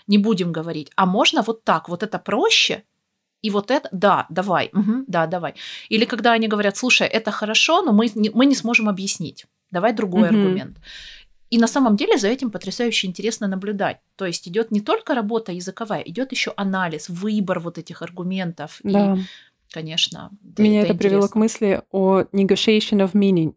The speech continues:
Speaker 2: Знаешь, когда, например,
Speaker 1: М.
Speaker 2: мы проводим какую-нибудь, а, jigsaw activity, допустим, там, jigsaw reading, да,
Speaker 1: Мгм, мгм.
Speaker 2: и, ну, у
Speaker 1: То есть
Speaker 2: студента,
Speaker 1: когда information
Speaker 2: а,
Speaker 1: gap, да, у нас какой-то
Speaker 2: да,
Speaker 1: есть?
Speaker 2: когда есть какой-то
Speaker 1: Мгм.
Speaker 2: information gap. И получается,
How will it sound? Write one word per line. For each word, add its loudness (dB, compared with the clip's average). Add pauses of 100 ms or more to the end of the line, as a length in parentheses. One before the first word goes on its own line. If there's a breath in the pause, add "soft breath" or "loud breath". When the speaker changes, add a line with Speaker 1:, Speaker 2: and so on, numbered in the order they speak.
Speaker 2:
Знаешь, 0
когда, 0 (360 loud breath)
например, 4
Speaker 1:
М. 4
Speaker 2:
мы 4
проводим 2
какую-нибудь, 0
а, 2
jigsaw 2
activity, -4
допустим, -8
там, -8
jigsaw 2
reading, 2 (100)
да, 6
Speaker 1:
Мгм, -4 (100)
мгм. -6
Speaker 2:
и, 4
ну, 4 (100)
у -10
Speaker 1:
То -
есть -6
Speaker 2:
студента, 4
Speaker 1:
когда 2
information 2
Speaker 2:
а, 2
Speaker 1:
gap, 0 (220)
да, -4
у -12
нас -6
какой-то -6
Speaker 2:
да, 2
Speaker 1:
есть? -8
Speaker 2:
когда 0
есть 0
какой-то 0
Speaker 1:
Мгм. -2
Speaker 2:
information -2
gap. 2 (400 loud breath)
И 4 (200)
получается, 2